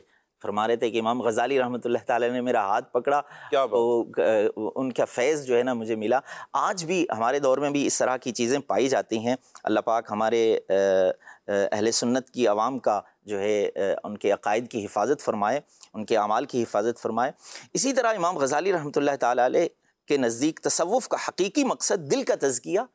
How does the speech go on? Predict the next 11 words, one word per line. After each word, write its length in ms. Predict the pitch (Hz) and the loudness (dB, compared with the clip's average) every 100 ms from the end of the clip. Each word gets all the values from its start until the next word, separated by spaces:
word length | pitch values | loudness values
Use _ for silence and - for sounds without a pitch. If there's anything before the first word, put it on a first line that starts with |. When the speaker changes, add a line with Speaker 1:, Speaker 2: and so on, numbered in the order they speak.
| _ _ | _ _
Speaker 1:
اور 120 | - 165 | -4 -2
عمل 280 | 151 156 139 | 0 0 0
صالح 280 | - 113 90 | -2 -2 -4
ہے۔ 200 | 82 - _ | -8 -14 _
Speaker 2:
ہوں۔ 420 | 131 175 175 143 | -4 -2 0 0
Speaker 1:
تزکیہ 460 | 147 156 - 226 233 226 208 | 0 0 -2 -2 0 0 0
نفس 300 | 131 - - | -2 -2 -2
ہو، 260 | 190 175 170 | 0 0 0
تزکیہ 480 | 143 135 - 156 151 135 - | 0 -2 -2 0 2 2 0
قلب 360 | - 226 143 131 | -2 -2 -2 2
ہو 160 | 143 | 0